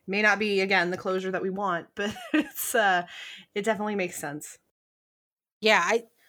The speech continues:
Speaker 2: here's my thing too. So again, kinda, uh,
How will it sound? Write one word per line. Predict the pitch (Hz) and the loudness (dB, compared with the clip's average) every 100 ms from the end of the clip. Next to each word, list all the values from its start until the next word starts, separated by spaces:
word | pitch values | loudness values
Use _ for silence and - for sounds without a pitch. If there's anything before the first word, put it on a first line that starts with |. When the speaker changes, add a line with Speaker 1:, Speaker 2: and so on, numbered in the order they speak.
| _ _ _ - | _ _ _ 0
Speaker 2:
here's | 339 339 | 2 4
my | 294 | 2
thing | 269 254 | 2 0
too. | 208 226 220 | 0 -2 0
So | 208 190 | 2 4
again, | 196 202 180 180 | 2 2 0 0
kinda, | 208 208 190 | 0 2 2
uh, | 202 - | -2 -8